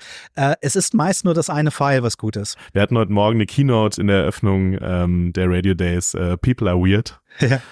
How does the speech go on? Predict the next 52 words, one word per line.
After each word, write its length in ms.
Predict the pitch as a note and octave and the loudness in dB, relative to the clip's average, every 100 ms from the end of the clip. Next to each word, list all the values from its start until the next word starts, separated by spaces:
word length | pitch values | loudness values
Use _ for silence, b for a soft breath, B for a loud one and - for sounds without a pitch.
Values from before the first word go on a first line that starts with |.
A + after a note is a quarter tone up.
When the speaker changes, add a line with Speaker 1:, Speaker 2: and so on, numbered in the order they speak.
| B | B
Speaker 2:
Und 160 | - F#2+ | -2 0
ich 100 | F#2 | 0
glaube, 300 | - G2 G2+ | 2 2 2
das 180 | G#2+ G#2+ | 0 0
ist 160 | A#2+ | 0
auch 80 | G2+ | 0
ein 80 | G2+ | 0
bisschen 180 | G2 G#2 | 0 -2
das 140 | F#2+ | -2
Ding 320 | G#2+ G#2 A#2+ | 0 2 2
und, 320 | G#2+ G#2 G2 A2 | 2 0 0 0
äh, 380 | G2 F#2+ F#2+ | 2 2 0
irgendwie, 340 | - G#2 G2 G2 | 0 -2 -2 0
das 420 | G#2 - - - F#2 - | -2 -2 -6 -8 -12 -6
ist, 220 | A#2 - | -4 0
glaube 140 | G#2+ | 0
ich, 80 | G#2 | 0
gerade 260 | - G#2+ A2 | 0 2 2
im 80 | |
Radio 400 | G#2+ G2 A2 G#2 | 0 2 2 2
ganz, 220 | G2 F#2+ - | 0 -2 -2
ganz 180 | F#2 | -4
wichtig 400 | F2 G#2+ - F#2+ | -2 -2 -2 -2
am 100 | F#2+ | -2
Ende, 440 | F2 A2+ C#3 A#2+ A#2+ B B B B | 0 2 2 2 0 B B B B
äh, 180 | G2+ G2+ | 0 0
so 140 | F#2+ | 0
das 220 | F#2 G2 | -2 -2
Überraschende 760 | F#2 G2+ A2 C3 C3+ A2 G2+ G2+ | 0 0 0 0 2 2 2 2
oder 200 | F2 F#2+ | 2 0
die, 220 | F#2 F#2+ | -2 -4
die 200 | F2+ F#2+ | -2 -2
Side-Story 680 | F#2+ C3 A#2 - A2+ G2 G2+ | -2 -2 -2 0 0 2 2
ein-, 480 | D#2+ G2+ G#2 G#2 G2+ | 2 2 2 2 0
äh, 80 | - | -2
einwerfen 1400 | G2+ G2 F#2+ G#2 G2+ G2 - - A2 G2 G#2 A2 - G#2 | -4 -2 -2 0 -2 -4 -10 -16 -10 -2 0 0 0 0
und 120 | G2+ | 0
vielleicht 280 | G2+ G#2+ G2 | -2 -2 0
doch 100 | A#2+ | 0
mal 120 | B2 | 0
eine 120 | G#2+ D2+ | 0 0
andere 240 | A#2+ G#2+ | 0 0
Abzweigung 400 | F#2 - A2 G#2 | -2 0 0 2
nehmen, 220 | G#2 G#2+ | 2 0
als 180 | F2 G2 | -2 -2
man 140 | G#2+ | 0
das 120 | G2 - | 0 0
jetzt 180 | G#2 - | -4 -2
vielleicht 280 | G2+ F#2+ | 0 0
gewohnt 300 | - G2 G#2+ | -2 0 2
ist. 180 | G#2 F#2+ B B B | 0 -2 B B B
Das, 420 | - C3 - - | -4 -2 -2 -6